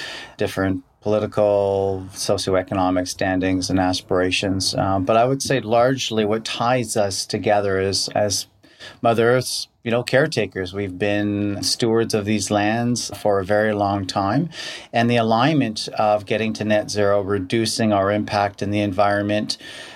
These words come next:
cleaner air, cleaner water, uh, responsible resource development, you know, that's something that we can absolutely all get behind. It's something that I believe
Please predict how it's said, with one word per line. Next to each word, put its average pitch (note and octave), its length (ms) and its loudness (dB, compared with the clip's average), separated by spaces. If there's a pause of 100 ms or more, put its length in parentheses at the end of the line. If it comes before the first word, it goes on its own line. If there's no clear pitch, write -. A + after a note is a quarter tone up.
(140)
cleaner A#2 360 0
air, A2 360 2
cleaner A#2 400 0
water, G#2+ 640 2 (240)
uh, G#2+ 320 2
responsible A#2 640 0
resource G#2 420 0
development, G#2 720 0
you A#2+ 120 -2
know, G2+ 80 2
that's A2+ 240 0
something G#2+ 340 0
that G2+ 140 0
we F#2+ 100 -6
can G2+ 260 -4
absolutely G2+ 540 0
all G2+ 340 2
get F#2 460 -4
behind. G2+ 640 0
It's F2+ 180 -2
something F#2+ 640 0
that F#2+ 260 0
I G#2 120 0
believe A2 760 0